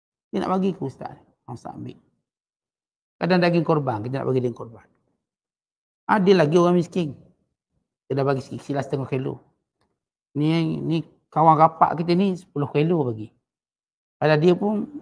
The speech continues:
tak ada masalah, kita bagi sekilo pun. Sebab dia pakai kecenderungan. Contoh kita, bila orang bagi, kalau kita lah sebab orang nak bagi, ambil je untuk kita bagi pada orang lain. Ambil. Orang bagi kita nasi,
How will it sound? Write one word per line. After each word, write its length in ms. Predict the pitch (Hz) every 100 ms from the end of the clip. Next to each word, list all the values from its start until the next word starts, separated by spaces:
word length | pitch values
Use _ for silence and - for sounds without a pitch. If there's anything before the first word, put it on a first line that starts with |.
| - _
tak 160 | - 180
ada 20 |
masalah, 360 | 170 151 143 185
kita 160 | 196 190
bagi 160 | 196
sekilo 280 | - 190 233
pun. 160 | 294 220 - _ _ _ _ _ -
Sebab 120 | 208
dia 120 | 190 226
pakai 160 | - -
kecenderungan. 640 | 202 - 196 196 196 135 120 _ _ _ _ -
Contoh 200 | 180 196
kita, 320 | 208 202 165 160
bila 160 | 160 165
orang 160 | 165 160
bagi, 220 | 151 139
kalau 240 | 143 147
kita 320 | 147 190 - 196
lah 120 | 165
sebab 280 | 151 131 120
orang 240 | 135 127
nak 40 | 120 120
bagi, 60 |
ambil 280 | - 220 - 113
je 140 | 175 285 _ _
untuk 240 | 147 147 127
kita 80 | 151
bagi 140 | 147 117
pada 120 | 107
orang 100 | 107 107
lain. 80 | _ _ _ _ _ _ _ _ _ _ _ _ _ -
Ambil. 220 | 175 143 - _ _ _ _ _ _ _ -
Orang 140 | 165 175
bagi 100 | 190
kita 120 | 175 175
nasi, 260 | 175 165